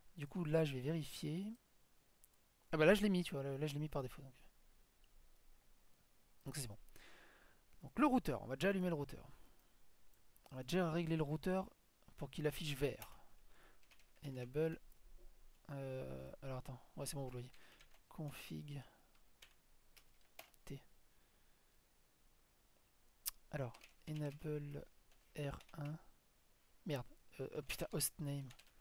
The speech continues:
R un. Enable. Mets un password. Et donc, on ouvre, euh,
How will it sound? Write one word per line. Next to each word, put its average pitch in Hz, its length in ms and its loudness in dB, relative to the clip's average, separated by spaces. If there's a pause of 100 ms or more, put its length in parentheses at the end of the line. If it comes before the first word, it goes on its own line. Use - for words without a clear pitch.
(680)
R 139 240 -2 (140)
un. 143 160 -4 (3000)
Enable. 151 540 2 (1160)
Mets 147 120 0
un 139 120 2
password. 147 560 0 (2750)
Et 208 80 12
donc, 180 220 10 (100)
on 180 160 6
ouvre, 196 360 4
euh, 165 840 2